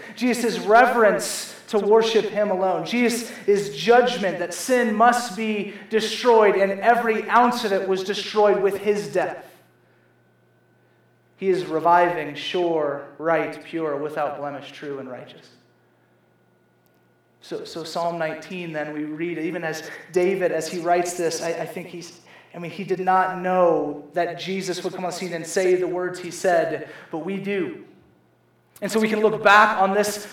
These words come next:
song and realize that as we sing it, as we read it, as we preach it, as we try and live it, we are celebrating the fact that Jesus is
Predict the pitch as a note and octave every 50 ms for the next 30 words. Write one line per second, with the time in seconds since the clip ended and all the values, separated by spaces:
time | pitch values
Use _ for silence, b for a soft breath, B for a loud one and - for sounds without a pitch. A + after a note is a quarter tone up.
0 | - - - - - B3+ A3+ A3 G#3+ G3+ G3 G3 G3 G3+ G#3 G3 - G3 G3 G3+
1 | G3 G3 G3 G#3 F#3+ - - - - - B3+ C4 C4 C4 C4 C4 B3+ C4 A#3 -
2 | G3+ G3 G3 G3 E3 F3+ G3+ F#3+ F#3 E3+ F#3+ A#3 B3 C4 B3+ B3 A#3+ B3 A#3+ A#3+
3 | A#3+ G3+ G3+ G3+ G3 F#3 G3 F#3+ G3 F#3+ - C4 C#4 C4 C4+ - - B3+ A#3+ A#3+
4 | A#3 G#3 G3+ G3+ G#3 G3+ G3+ - A3+ G#3 G#3 G#3 G#3 A3+ C4 C4+ A#3+ G#3+ F3 C#3
5 | - - B B B B B B B B B F#3 G3 G3 F#3 F3 E3+ E3+ E3 E3
6 | D#3 D#3+ D#3 - - - - - - - - - A#3+ A3+ A3+ A3+ A3 G#3+ G#3+ F3+
7 | F3 E3 D#3 D3+ D3 C#3 C#3+ C#3 - D3 C#3+ D3 - F#3 F3 E3 E3 E3 E3 E3
8 | D#3+ C#3+ B2+ C3+ C3+ C#3+ F3 F#3 F#3 E3 C#3 C#3+ C3+ C3+ C3 - - - B B
9 | B B B B B B - F3+ F#3 F#3+ F#3+ F#3 F3 F3+ - - - - - -